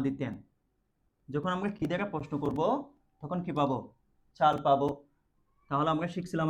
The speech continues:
আগে কি দ্বারা প্রশ্ন করলে কি পাবো? কর্মকারক পাবো। এটা কি কারক? কর্মকারক।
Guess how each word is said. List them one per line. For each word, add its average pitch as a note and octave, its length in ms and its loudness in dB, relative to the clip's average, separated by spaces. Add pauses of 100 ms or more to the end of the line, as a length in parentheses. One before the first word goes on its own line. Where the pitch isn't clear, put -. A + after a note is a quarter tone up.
আগে D#3 140 2 (120)
কি D#3 120 2
দ্বারা D#3 220 2
প্রশ্ন D#3+ 260 -6
করলে F3+ 220 6 (680)
কি D3+ 160 0
পাবো? C#3+ 200 4 (480)
কর্মকারক C3+ 640 4 (520)
পাবো। A2 240 -2 (960)
এটা D#3 200 -4
কি D#3 140 2
কারক? D3+ 320 4 (1700)
কর্মকারক। C3+ 1200 0